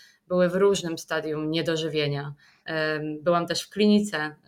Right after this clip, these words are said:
dożywiania dzieci, e, gdzie już trafiały przypadki tak zwane ambulatoryjne, które musiały być dożywiane w szpitalu, spędzać tygodnie w tym szpitalu. Więc wpływ tych, e, różnych czynników klimatycznych, bezpieczeństwa,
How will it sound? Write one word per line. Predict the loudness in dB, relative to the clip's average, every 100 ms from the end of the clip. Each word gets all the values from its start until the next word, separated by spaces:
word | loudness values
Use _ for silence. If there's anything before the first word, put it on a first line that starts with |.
| -8
dożywiania | -6 -6 -4 -4 -2 -4
dzieci, | -4 -6 -8 -10 -12 -14
e, | -14 -14
gdzie | -4 -2
już | -2 -4
trafiały | -6 -4 0 0
przypadki | -2 -8 -10 -10 -8 -6 -6 -6
tak | -10 -8
zwane | -4 -2
ambulatoryjne, | 0 -2 -2 0 0 0 -4
które | _ -14
musiały | -12 -8 -8
być | -8 -6
dożywiane | -4 -4 -4 -4 -4
w | -8
szpitalu, | -12 -6 -4 -4 -8 -18
spędzać | -18 -12 -10 -10 -10
tygodnie | -8 0 0 0 -10
w | -18
tym | -18 -18
szpitalu. | -18 -16 -14 -14 -18 -18 -18 -18 -4
Więc | -2 -2 -6 _ _ _ -20
wpływ | _ 4 4 4
tych, | 0 0 0
e, | 2 4 4 2
różnych | 2 0 0 -2 -2
czynników | 0 2 2 0 -4 -4
klimatycznych, | 0 2 4 4 0 0 -4 -6 -4 -4
bezpieczeństwa, | -6 -6 -6 -2 0 -2 -4 -4 -2 -2